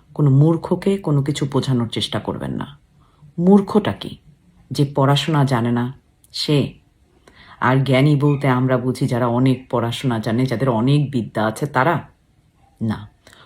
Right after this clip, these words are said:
মূর্খ হচ্ছে সেই ব্যক্তি যে ব্যক্তি পরিবর্তনে বিশ্বাস রাখে না, যে ব্যক্তি সে যা জানে তার বাইরেও যে কিছু রয়েছে তার জন্য সে ওপেন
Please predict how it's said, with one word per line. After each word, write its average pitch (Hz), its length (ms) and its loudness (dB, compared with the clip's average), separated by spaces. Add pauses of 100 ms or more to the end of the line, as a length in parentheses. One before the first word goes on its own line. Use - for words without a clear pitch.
(140)
মূর্খ 220 360 4
হচ্ছে 220 320 -2
সেই 170 280 4
ব্যক্তি 123 400 -4 (400)
যে 151 240 4
ব্যক্তি 135 460 0 (640)
পরিবর্তনে 220 600 6
বিশ্বাস 135 440 0
রাখে - 220 -8
না, 67 120 -10 (800)
যে 151 240 2
ব্যক্তি 139 500 0 (840)
সে 214 340 6
যা 151 280 4
জানে 131 360 2 (200)
তার 143 220 2
বাইরেও 156 520 6
যে 214 140 6
কিছু - 280 -2
রয়েছে 135 420 4 (440)
তার 143 200 2
জন্য 147 220 2 (380)
সে 143 220 0
ওপেন 127 260 2